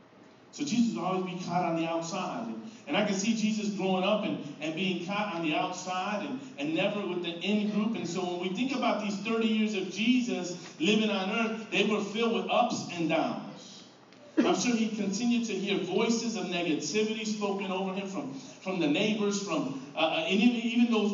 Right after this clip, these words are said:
un-, unspoken words. 'Cause I, I, I believe that Jesus, people looked down on him during this time.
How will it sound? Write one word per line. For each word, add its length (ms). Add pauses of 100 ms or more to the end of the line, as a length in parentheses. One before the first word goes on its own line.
un-, 400
unspoken 680
words. 400
'Cause 160
I, 80
I, 320
I 40
believe 280
that 100
Jesus, 480
people 300
looked 380
down 300
on 200
him 320 (480)
during 260
this 260
time. 380